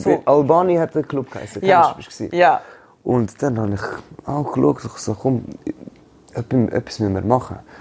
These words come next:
Speaker 2: Dann kommt der Loco in Backstage. Er so: «Bruder, ich glaub, du musst von dem Balkon dort springen.»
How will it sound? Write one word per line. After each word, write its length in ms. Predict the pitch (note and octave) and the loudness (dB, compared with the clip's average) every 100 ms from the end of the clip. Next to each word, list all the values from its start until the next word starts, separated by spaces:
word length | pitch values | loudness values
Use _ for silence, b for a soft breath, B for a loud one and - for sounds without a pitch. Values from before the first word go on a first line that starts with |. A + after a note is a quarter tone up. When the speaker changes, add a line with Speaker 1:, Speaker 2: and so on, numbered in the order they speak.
| B B | B B
Speaker 2:
Dann 120 | G2 | -6
kommt 240 | - A2 | -2 0
der 60 | G#2 | 4
Loco 260 | A2+ - | 2 2
in 100 | G#2 | 0
Backstage. 460 | G#2 G2+ - F2+ A2+ | 0 -2 -6 -8 -4
Er 60 | A2+ | -4
so: 180 | - | -4
«Bruder, 300 | F#2+ B2 G2 | 0 2 2
ich 100 | F#2+ | 0
glaub, 220 | - G2 - | -2 -4 -2
du 80 | |
musst 200 | A2+ A2 | -2 -2
von 120 | - G2 | -4 -4
dem 180 | G2 | 0
Balkon 380 | F#2 G#2 - G#2 | 2 2 2 -2
dort 140 | G2 G2+ | -2 -4
springen.» 380 | - C2+ C2 | -8 -8 -8